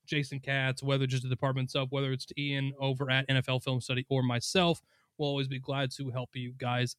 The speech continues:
out. But moving forward into our betting section, time to give a shout out to our friends over at Pikkit.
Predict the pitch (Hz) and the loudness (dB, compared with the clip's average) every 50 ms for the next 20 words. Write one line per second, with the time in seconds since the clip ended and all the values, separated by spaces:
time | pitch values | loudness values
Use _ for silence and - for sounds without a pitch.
0 | - 156 160 160 160 151 143 - - - _ _ _ _ _ _ _ _ _ 143 | 2 4 6 6 6 6 4 0 -6 -14 _ _ _ _ _ _ _ _ _ -8
1 | 135 131 - - 247 247 - - - 175 190 196 208 202 165 - 208 202 196 196 | -2 2 6 6 8 8 6 6 6 8 8 10 10 8 8 8 10 10 10 8
2 | - - 190 196 180 - - 196 190 190 196 190 190 185 190 185 160 151 - 190 | 8 6 4 4 4 2 2 0 2 2 4 4 4 4 4 2 2 0 0 0
3 | 196 214 214 190 - - 180 170 165 - - 190 190 214 226 - _ _ _ _ | 0 0 0 -2 -2 0 0 0 0 2 2 2 2 2 0 -4 _ _ _ _
4 | _ _ _ _ _ - - 202 185 175 165 180 170 175 180 180 180 180 175 - | _ _ _ _ _ 2 4 6 6 6 6 6 6 4 6 6 6 6 6 4
5 | - - 185 180 196 202 196 190 175 - - 175 175 170 - - 175 170 170 170 | 4 6 6 6 8 8 6 6 4 4 6 6 6 6 6 6 6 6 6 6
6 | 156 - - 165 175 175 165 175 180 - 165 170 175 165 - _ - - 214 226 | 4 2 2 4 4 6 6 4 4 4 6 6 6 4 2 _ 0 4 4 4
7 | 214 196 135 - - - | 4 4 0 0 -2 -10